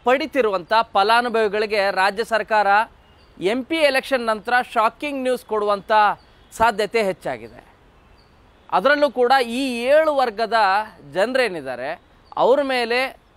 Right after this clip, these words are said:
ಆರ್ಥಿಕ ಇಲಾಖೆನೂ ಕೂಡ ಕಣ್ಣಿಟ್ಟಿದೆ ಮತ್ತು ಆರ್ಥಿಕ ಇಲಾಖೆಗೆ ಈ ಸಂಬಂಧ ಒಂದು ಪ್ರಪೋಸಲ್, ಅಂದ್ರೆ ಒಂದು ಪ್ರಸ್ತಾವನೆಯನ್ನು ಕೂಡ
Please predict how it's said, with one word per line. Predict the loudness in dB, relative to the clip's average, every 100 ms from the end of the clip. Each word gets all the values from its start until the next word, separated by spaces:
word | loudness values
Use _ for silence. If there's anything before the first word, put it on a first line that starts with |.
| _ _ -10
ಆರ್ಥಿಕ | -4 -4 -6 -4
ಇಲಾಖೆನೂ | -4 0 -2 -4 -10 -8
ಕೂಡ | -4 0 0 0 _ _ _
ಕಣ್ಣಿಟ್ಟಿದೆ | -2 -2 -4 -6 -2 -2
ಮತ್ತು | -2 -4 -2 -2
ಆರ್ಥಿಕ | -2 -2 -2 -6 -8
ಇಲಾಖೆಗೆ | -8 -2 -2 -2 -6 -2 -2 -4 _ _ _
ಈ | -8 -8
ಸಂಬಂಧ | -4 -4 -4 -2
ಒಂದು | -2 -2 -4 -6
ಪ್ರಪೋಸಲ್, | -4 -6 0 2 2 -2 -10
ಅಂದ್ರೆ | -8 -8
ಒಂದು | -6 -6
ಪ್ರಸ್ತಾವನೆಯನ್ನು | -8 -6 0 0 0 -6 -10
ಕೂಡ | -10 -2